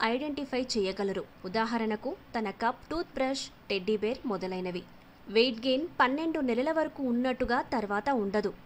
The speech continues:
కాకపోతే స్లో అవుతుంది. ఇదేమీ కంగారు పడాల్సిన విషయం కాదు.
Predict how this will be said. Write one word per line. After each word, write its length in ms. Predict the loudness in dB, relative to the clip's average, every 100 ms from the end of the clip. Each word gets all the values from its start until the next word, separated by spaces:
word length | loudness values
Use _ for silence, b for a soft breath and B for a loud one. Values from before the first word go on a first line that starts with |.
| -6
కాకపోతే 520 | -6 -4 -4 0 -2
స్లో 400 | -2 0 4 4
అవుతుంది. 440 | 4 2 0 -2 -8 -12 -6
ఇదేమీ 400 | -2 0 2 2
కంగారు 440 | 2 0 2 0
పడాల్సిన 500 | 0 0 0 -2 -2
విషయం 420 | -2 -2 -2 -2
కాదు. 340 | -2 -6 -8